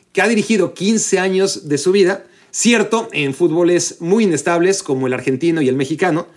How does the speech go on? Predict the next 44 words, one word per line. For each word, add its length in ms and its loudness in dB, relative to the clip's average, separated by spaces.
tampoco 340 -2
es 140 -4
que 340 -4
ha 140 -2
dirigido 320 2
en 80 0
la 100 -6
Premier 260 0
League, 180 0
por 100 -4
ejemplo, 340 -4
¿no? 140 -10
Pero, 180 0
hombre, 300 0
Atlas 380 0
fue 140 2
una 180 2
eternidad, 720 0
rompió 320 0
todos 160 0
los 120 0
récords 520 -2
que 100 -4
había 180 2
tenido 320 4
en 80 0
su 220 -2
trayectoria 480 0
como 160 0
entrenador, 600 0
eh, 240 -8
en 80 -6
lo 80 -4
que 60 -14
se 100 -6
refiere 280 0
a 40 0
estancia 420 -2
en 100 2
un 80 0
club, 300 0
y 80 -10
solamente 460 0
fueron 540 0